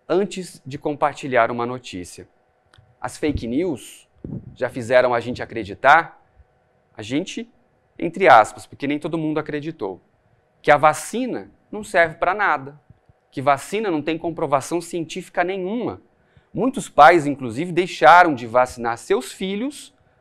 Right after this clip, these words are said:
porque acreditaram nessa mentira. Crianças morreram por causa disso. Então você consegue imaginar o poder de uma notícia falsa?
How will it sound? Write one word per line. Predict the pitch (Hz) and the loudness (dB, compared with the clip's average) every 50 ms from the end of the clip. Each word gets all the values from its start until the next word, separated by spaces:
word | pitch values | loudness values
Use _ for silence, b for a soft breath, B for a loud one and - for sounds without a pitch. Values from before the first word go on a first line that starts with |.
| _ _ | _ _
porque | 202 196 - 190 | -14 -8 -6 -6
acreditaram | 175 - 170 180 165 180 175 - 147 139 131 135 | -6 -6 -8 -8 -8 -8 -2 2 4 4 4 2
nessa | 135 143 - - - 139 | -2 -6 -10 -8 -8 -8
mentira. | 139 143 156 - - - 107 101 95 95 87 _ _ _ _ _ _ _ _ _ _ _ _ | -8 -8 -12 -14 -14 -12 -10 -10 -10 -12 -18 _ _ _ _ _ _ _ _ _ _ _ _
Crianças | - 170 175 175 170 170 180 185 185 175 - - 120 98 107 | -6 -6 -2 0 2 2 2 0 -2 -4 -8 -12 -12 -12 -10
morreram | 113 110 104 110 107 104 107 104 98 92 87 _ _ _ _ _ _ _ _ _ _ | -10 -10 -10 -10 -8 -6 -6 -6 -6 -8 -12 _ _ _ _ _ _ _ _ _ _
por | - 104 98 | -16 -16 -8
causa | - 110 101 98 98 95 98 | -4 -2 -2 -2 -2 -8 -14
disso. | 85 85 82 - - - - - _ _ _ _ _ _ _ _ _ _ _ _ _ _ _ _ _ | -16 -16 -18 -20 -20 -20 -20 -20 _ _ _ _ _ _ _ _ _ _ _ _ _ _ _ _ _
Então | _ - 131 | _ -14 -12
você | 139 160 - - | -12 -12 -14 -14
consegue | - - 151 139 - 165 147 143 127 117 117 101 87 - b b b b b _ - | -10 -10 -10 -6 0 0 0 0 0 -4 -8 -10 -12 -14 b b b b b _ -4
imaginar | 127 120 127 131 139 123 107 117 107 101 107 123 139 151 139 120 110 - _ _ _ _ _ _ _ _ | -2 0 0 0 -2 -2 -4 -6 -6 -2 2 2 4 4 2 0 -6 -14 _ _ _ _ _ _ _ _
o | - 117 | -16 -14
poder | - - 127 113 101 104 113 147 175 180 151 | -8 -6 -6 -6 -4 0 0 2 2 0 -2
de | 117 113 117 | -6 -10 -8
uma | 113 110 | -8 -8
notícia | 107 104 104 - - 131 - - 101 | -8 -8 -10 -10 -14 -14 -12 -14 -16
falsa? | - - - 135 143 139 127 - - - | -12 -2 -2 -2 -2 -2 -6 -14 -20 -20